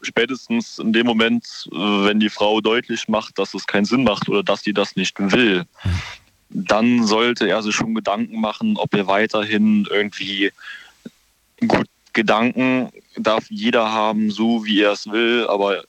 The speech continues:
Speaker 1: das Entscheidende ist ja, was aus diesen Gedanken resultiert. Solange keine Taten resultieren, finde ich die Gedanken alle legal, legitim.
Speaker 2: Sebastian meinte auch gerade Empathie.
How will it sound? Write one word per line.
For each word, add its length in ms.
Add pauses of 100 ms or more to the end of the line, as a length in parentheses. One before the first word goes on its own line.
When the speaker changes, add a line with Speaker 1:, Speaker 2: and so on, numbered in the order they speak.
(200)
Speaker 1:
das 180
Entscheidende 540
ist 220
ja, 340
was 260
aus 160
diesen 300
Gedanken 380
resultiert. 720 (460)
Solange 360
keine 300
Taten 340
resultieren, 720
finde 320
ich 200 (120)
die 100
Gedanken 560 (160)
alle 500
legal, 680 (400)
legitim. 640 (440)
Speaker 2:
Sebastian 400
meinte 220
auch 120
gerade 360
Empathie. 760